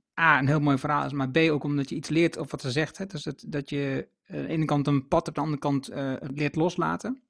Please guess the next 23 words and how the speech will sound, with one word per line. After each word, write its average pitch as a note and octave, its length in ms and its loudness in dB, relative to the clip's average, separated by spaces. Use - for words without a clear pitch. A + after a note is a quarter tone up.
Die C#3+ 160 -10
twee D3 220 -6
verschillen. F3 500 -4
Ehm, D#3+ 840 0
ja, - 200 0
ik F3+ 140 -8
heb, F3 160 -4
ik D#3+ 140 -6
heb F3+ 100 -6
nog, - 240 -8
eh, - 340 -4
twee E3 280 -2
vragen C#3+ 320 -2
voor D#3 160 -8
je D3 140 -8
om D3 160 -2
af C#3 140 -6
te - 60 -12
sluiten. - 340 -8
Als F3+ 180 4
jij F#3+ 540 8
een F3+ 300 -2
boek - 340 2